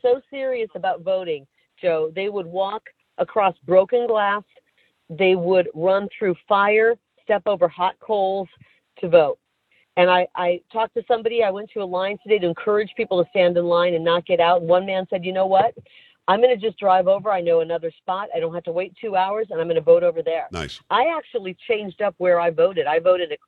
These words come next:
Speaker 1: in a conservative area because most of the problems I noticed were happening in conservative areas.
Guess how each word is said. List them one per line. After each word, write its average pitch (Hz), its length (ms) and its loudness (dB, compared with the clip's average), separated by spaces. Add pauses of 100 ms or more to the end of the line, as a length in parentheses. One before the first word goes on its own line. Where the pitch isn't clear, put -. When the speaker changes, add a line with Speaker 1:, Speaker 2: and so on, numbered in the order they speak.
(140)
Speaker 1:
in 156 100 -4
a 139 100 -6 (120)
conservative 185 560 -6
area 175 340 2
because 156 320 -4
most 190 240 4
of 247 60 -14
the 233 80 -4
problems 185 440 0
I 156 120 0
noticed 165 480 2 (480)
were 170 80 4
happening 190 380 -2
in 151 120 -6
conservative 170 600 -2
areas. 170 480 -2